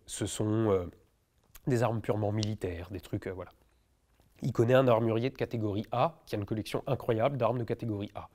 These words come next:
Mais si t'es chaperonné par un, un armurier de catégorie A ou par un militaire ou quoi, tu peux tirer avec une arme de catégorie A. Donc, en, en tant qu'amateur d'armes à feu, euh...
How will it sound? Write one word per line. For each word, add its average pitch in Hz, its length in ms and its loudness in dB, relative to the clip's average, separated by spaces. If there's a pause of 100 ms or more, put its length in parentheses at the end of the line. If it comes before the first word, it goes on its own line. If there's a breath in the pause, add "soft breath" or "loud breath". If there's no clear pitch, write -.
(320 soft breath)
Mais 107 60 2
si 113 160 -6
t'es 113 100 2
chaperonné 160 540 4
par 107 180 2
un, 95 200 -4 (360)
un 117 60 2
armurier 120 360 4
de - 60 -10
catégorie 117 480 0
A 131 160 2
ou 123 80 0
par 107 160 -4
un 107 60 -4
militaire 107 340 -4
ou 95 40 -6
quoi, 151 140 -2
tu - 140 -10
peux 156 100 -8
tirer 123 200 -8
avec 107 180 -10
une 110 60 -8
arme 98 120 -10
de 104 60 -16
catégorie - 460 -14
A. - 100 -18 (880 soft breath)
Donc, 160 240 8 (500)
en, 175 100 2
en 175 180 4
tant 170 140 2
qu'amateur 156 340 0
d'armes 127 220 2
à 113 60 0
feu, 202 380 6
euh... 101 140 -4